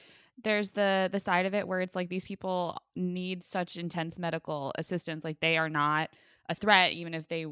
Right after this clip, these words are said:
if they were ever a threat, right? Like you, like you said, like, it could be people that were there for a number of reasons, including,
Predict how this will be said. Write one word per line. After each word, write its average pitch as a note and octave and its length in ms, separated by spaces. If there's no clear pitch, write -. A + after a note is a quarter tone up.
if D#3+ 120
they D#3 120
were D3 160
ever D#3 360
a C#3+ 80
threat, D#3 380
right? E3 200
Like D#3+ 240
you, D#3+ 80
like D#3 180
you D3+ 100
said, D#3 300
like, C#3+ 240
it D#3 140
could D#3 120
be D3 120
people D3+ 280
that D3 140
were D3+ 100
there D3 160
for D#3 160
a D3 60
number D#3+ 440
of D3 100
reasons, C#3+ 500
including, C#3+ 600